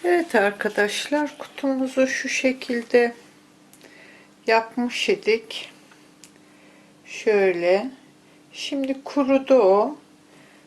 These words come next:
ve boyuyoruz. Benim şöyle mor bir renk boyam vardı. Biraz sulandırdım onu.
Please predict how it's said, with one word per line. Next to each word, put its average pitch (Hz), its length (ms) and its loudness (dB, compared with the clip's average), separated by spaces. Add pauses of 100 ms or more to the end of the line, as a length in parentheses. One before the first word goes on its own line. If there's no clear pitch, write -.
(240)
ve 269 220 2
boyuyoruz. 240 840 4 (1400)
Benim 247 400 2 (280)
şöyle 254 480 4
mor 247 460 2 (100)
bir - 500 -2 (220)
renk 226 420 -2
boyam 226 500 4
vardı. 165 580 0
Biraz 220 280 2
sulandırdım 202 1040 0
onu. 170 400 -6